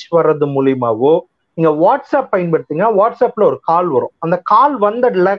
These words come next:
record கூட உங்களுக்கு இருக்காது. உங்களுக்கு அப்படி ஒரு call வந்தது கூட தெரியாது. உங்களுக்கு அப்படி ஒரு message வந்தது கூட, உங்க iPhone-க்கு வந்தது கூட தெரியாது. Just அது உள்ள வரும். வந்த உடனே வந்துட்டு உங்க போன்ல வந்துட்டு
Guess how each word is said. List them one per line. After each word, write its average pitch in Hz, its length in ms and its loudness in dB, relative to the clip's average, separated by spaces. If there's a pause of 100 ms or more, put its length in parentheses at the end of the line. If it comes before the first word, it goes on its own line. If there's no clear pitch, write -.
(140)
record 262 420 0
கூட 254 140 0
உங்களுக்கு 170 340 -2
இருக்காது. 139 340 -2
உங்களுக்கு 160 280 -2
அப்படி 156 180 2
ஒரு 143 80 -6
call 262 340 2
வந்தது 226 320 2
கூட 220 160 0
தெரியாது. 131 380 -2 (380)
உங்களுக்கு 175 300 0
அப்படி 165 220 0
ஒரு 165 100 -2
message 208 380 2
வந்தது 226 300 0
கூட, 240 180 2
உங்க 196 180 0
iPhone-க்கு 208 340 -2
வந்தது 165 300 2
கூட 160 220 -4
தெரியாது. 123 320 0 (560)
Just 220 380 -2
அது 214 320 2
உள்ள 269 300 4 (100)
வரும். 220 560 0 (380)
வந்த 269 440 0
உடனே 254 480 2
வந்துட்டு 208 680 2 (480)
உங்க 220 600 2 (120)
போன்ல 320 380 4
வந்துட்டு 196 600 0